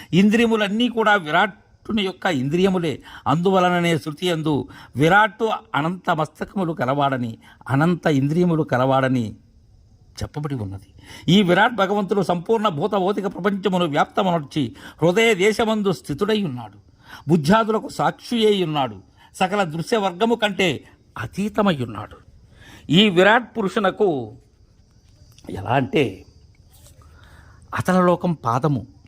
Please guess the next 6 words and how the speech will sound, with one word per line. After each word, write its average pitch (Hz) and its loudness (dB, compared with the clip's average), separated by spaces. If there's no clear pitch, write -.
వితల 139 2
లోకమే 180 0
చీలమండ, 147 0
సుతల 196 0
లోకమే 190 0
పిక్కలు, 175 -4